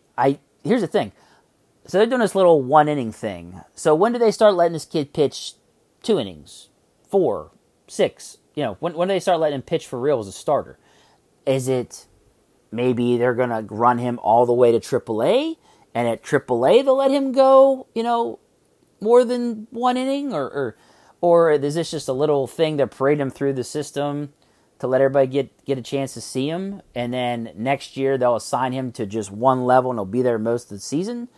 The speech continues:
I don't know, but it makes you wonder, 'cause I, I just, this is strange. Think, have you ever, just think about this. Have you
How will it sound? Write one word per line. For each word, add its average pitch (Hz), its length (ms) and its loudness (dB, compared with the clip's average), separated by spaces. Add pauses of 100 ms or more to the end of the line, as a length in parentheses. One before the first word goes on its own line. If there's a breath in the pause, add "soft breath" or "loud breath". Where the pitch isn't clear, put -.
(400 soft breath)
I 233 80 8
don't 262 140 6
know, 247 280 0 (160)
but 143 140 4
it 160 80 6
makes 208 240 0
you 180 80 -2
wonder, 147 380 0
'cause 117 420 -2 (240)
I, 151 220 2 (480)
I 185 120 6
just, 196 260 -2
this 214 200 2
is 139 80 -8
strange. - 440 -8 (360 soft breath)
Think, 302 200 -2
have 185 240 0
you 359 200 0
ever, 233 480 4 (460 loud breath)
just 262 180 -2
think 269 120 -2
about 156 140 0
this. 113 120 -8 (160 soft breath)
Have 190 160 2
you 302 140 -2